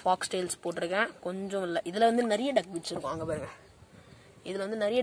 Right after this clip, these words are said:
டக்வீட்ஸ் எல்லாம் ஒரே இடத்துல இருக்கும்னு நினைச்சேன், எல்லாம் பி-, பிரிஞ்சு பிரிஞ்சு இருக்கு. இதை பாருங்க, இதுதான் பாத்தீங்கன்னா ரூ-,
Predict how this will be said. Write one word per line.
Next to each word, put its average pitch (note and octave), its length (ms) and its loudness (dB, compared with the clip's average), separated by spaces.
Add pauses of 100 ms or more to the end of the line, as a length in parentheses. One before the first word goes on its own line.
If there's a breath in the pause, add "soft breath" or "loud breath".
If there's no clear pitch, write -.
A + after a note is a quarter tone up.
டக்வீட்ஸ் G#3+ 340 2
எல்லாம் A#3+ 220 8
ஒரே C4 220 10
இடத்துல B3+ 260 8
இருக்கும்னு A3 240 4
நினைச்சேன், A3+ 260 2
எல்லாம் G3+ 220 4
பி-, G#3 260 0
பிரிஞ்சு B3 280 2
பிரிஞ்சு A3+ 240 0
இருக்கு. F3+ 200 -2 (640 loud breath)
இதை A#3 220 6
பாருங்க, G#3+ 240 2 (360)
இதுதான் D4+ 360 8
பாத்தீங்கன்னா A3+ 380 2 (300)
ரூ-, C4 240 2